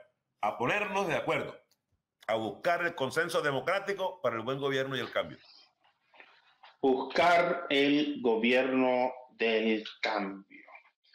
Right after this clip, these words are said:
Speaker 2: Doctor Paulo Liscano, ¿qué debemos entender de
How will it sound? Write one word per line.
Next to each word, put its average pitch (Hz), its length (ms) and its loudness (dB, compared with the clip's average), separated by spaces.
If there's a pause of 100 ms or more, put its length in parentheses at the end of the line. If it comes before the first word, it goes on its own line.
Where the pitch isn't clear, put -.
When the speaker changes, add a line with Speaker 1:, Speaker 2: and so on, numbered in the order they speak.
(360)
Speaker 2:
Doctor 185 720 4 (720)
Paulo 165 640 6
Liscano, 127 760 2 (460)
¿qué 196 120 4
debemos 220 420 6
entender 156 840 4 (460)
de 151 680 4